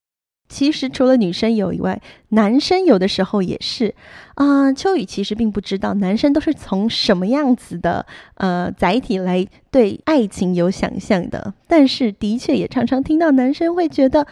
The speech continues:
啊，女生为什么会这么，这么的，呃，有状况？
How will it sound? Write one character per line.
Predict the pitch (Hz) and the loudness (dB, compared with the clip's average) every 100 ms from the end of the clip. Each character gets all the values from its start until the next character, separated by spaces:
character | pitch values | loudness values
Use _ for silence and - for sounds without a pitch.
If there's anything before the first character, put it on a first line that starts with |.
| - - - | -14 -20 -18
啊， | - 254 294 | 0 2 4
女 | 254 233 | 4 2
生 | - 294 | 0 2
为 | 277 269 | 2 2
什 | 202 | 0
么 | 180 | -2
会 | 180 233 | -2 -2
这 | 214 - | -2 -2
么， | 247 185 | 0 0
这 | - | 0
么 | 220 180 | -2 0
的， | 175 180 - - | -4 -8 -8 -20
呃， | - 190 | -4 -2
有 | 185 175 202 - | 0 -2 -4 -4
状 | 240 190 | -4 -4
况？ | 185 208 - | -6 -6 -6